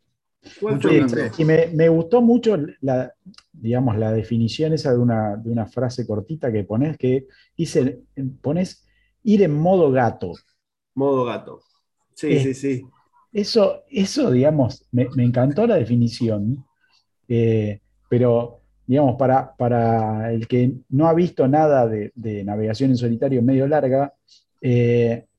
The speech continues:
Speaker 3: contanos eso de dormir en el cockpit, no ir adentro, estar atento,
Speaker 1: No.
Speaker 3: pero estar dormido, estar, si, si me duermo mucho es porque ya me tengo que despertar, o sea,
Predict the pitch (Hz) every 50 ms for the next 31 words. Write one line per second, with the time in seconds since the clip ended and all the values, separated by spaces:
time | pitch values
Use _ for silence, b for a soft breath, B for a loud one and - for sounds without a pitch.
0 | _ _ _ _ _ _ _ _ _ _ _ _ _ _ _ _ _ _ _ _
1 | _ _ _ _ _ _ _ _ _ _ - - 143 156 160 - 247 240 220 -
2 | - 220 - 180 151 127 123 123 123 - _ - 135 117 127 131 143 165 190 208
3 | 196 170 139 135 131 131 139 190 208 185 - 196 190 175 - _ _ _ _ -
4 | 208 190 127 135 156 165 170 170 170 175 170 156 147 131 139 160 180 180 180 175
5 | - - 170 165 170 165 165 160 165 151 - _ _ - 131 117 - - 156 156
6 | 156 143 135 135 160 165 170 170 156 - 160 - 131 120 - - 117 - 147 143
7 | 147 143 135 127 127 143 156 165 170 165 156 160 156 156 151 151 151 147 - -
8 | - 143 117 - _ _ - - 151 139 139 135 127 131 135 135 - - - -
9 | - - 143 143 156 147 - - - 135 139 147 147 160 180 190 196 185 175 170
10 | 170 190 208 214 208 - 196 190 180 175 - - - _ _ _ _ _ - -
11 | 165 156 156 156 151 143 135 123 135 127 156 156 151 151 131 143 156 151 143 127
12 | 131 131 120 120 - 131 123 123 - - 175 180 175 165 156 151 139 120 - 160
13 | 143 131 131